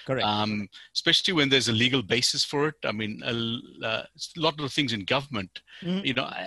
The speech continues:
Speaker 2: in the end of the rules-based, like, you know, entitlements, et cetera, they're, they're rules-based. You can use
Speaker 1: Right.
Speaker 2: machine learning to learn from the past,
Speaker 1: Right.
Speaker 2: but then you can just also codify the rules that i-,
Speaker 1: To
Speaker 2: the
Speaker 1: correct
Speaker 2: system
Speaker 1: it.
Speaker 2: should work on.
Speaker 1: So they should
Speaker 2: Um,
Speaker 1: correct those things, right? They should factor for the mistakes of the past,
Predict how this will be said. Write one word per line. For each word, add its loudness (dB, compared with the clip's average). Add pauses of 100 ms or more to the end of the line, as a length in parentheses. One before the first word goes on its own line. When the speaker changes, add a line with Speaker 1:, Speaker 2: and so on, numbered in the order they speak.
(100)
Speaker 2:
in -2
the 2
end 2
of 2
the 6
rules-based, 0
like, 2
you 0
know, 0
entitlements, -2
et -6
cetera, -2
they're, -4
they're -2
rules-based. -2
You -2
can -4
use 4
Speaker 1:
Right. -2 (260)
Speaker 2:
machine 4
learning 4
to -2
learn 4
from -6
the 0
past, 2 (180)
Speaker 1:
Right. 2
Speaker 2:
but 4
then 2
you 4
can 0
just 2
also 2
codify 2
the -2
rules 0 (300)
that 2 (400)
i-, 0
Speaker 1:
To -8
Speaker 2:
the -14
Speaker 1:
correct 4
Speaker 2:
system 2
Speaker 1:
it. -2
Speaker 2:
should -4
work 4
on. 0 (380)
Speaker 1:
So 2
they 8
should 6
Speaker 2:
Um, -8
Speaker 1:
correct 6
those 4
things, -4
right? 0
They 2
should -6
factor 2
for 2
the 0
mistakes -4
of -6
the -4
past, -6